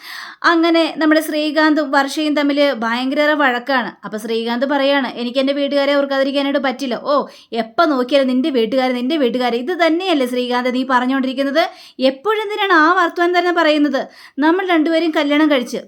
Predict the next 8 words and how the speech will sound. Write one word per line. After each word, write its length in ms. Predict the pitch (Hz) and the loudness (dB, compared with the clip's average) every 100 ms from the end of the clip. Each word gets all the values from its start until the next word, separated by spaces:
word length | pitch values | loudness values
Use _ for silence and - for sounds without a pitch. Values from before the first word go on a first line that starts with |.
| - | -4
പിന്നെ 240 | 285 349 | 0 0
എന്തിനാ 360 | 339 381 330 196 - - | 0 2 0 0 -6 -10
വീട്ടുകാരെ 460 | 240 320 311 349 349 | -2 0 2 2 2
കുറിച്ച് 260 | 330 311 339 | 0 0 2
ആലോചിക്കുന്നത്? 680 | 294 311 302 294 294 220 - - - | 4 2 0 0 0 -2 -8 -16 -4
അവരങ്ങോട്ട് 440 | 233 294 370 381 | 0 2 2 0
വിട്ടേക്കാനായിട്ട് 640 | 339 311 339 339 359 359 359 | -2 -2 0 0 2 0 2
പാടില്ലേ?" 460 | 330 294 269 214 | 2 2 0 -2